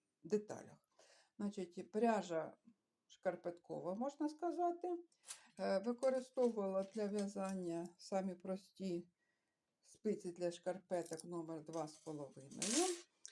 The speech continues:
В'язала від, е, зап'ястка і до пальчиків. Е,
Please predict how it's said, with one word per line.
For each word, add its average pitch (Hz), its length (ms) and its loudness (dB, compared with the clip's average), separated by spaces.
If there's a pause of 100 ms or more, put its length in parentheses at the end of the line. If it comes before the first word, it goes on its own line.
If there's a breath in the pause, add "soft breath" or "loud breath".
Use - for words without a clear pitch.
(260 loud breath)
В'язала 214 800 4 (400 loud breath)
від, 202 320 -4
е, 170 260 -4 (760)
зап'ястка 175 1000 -4 (160)
і 185 100 -6
до 165 400 -6 (220)
пальчиків. 277 760 -4 (680 soft breath)
Е, 185 440 -2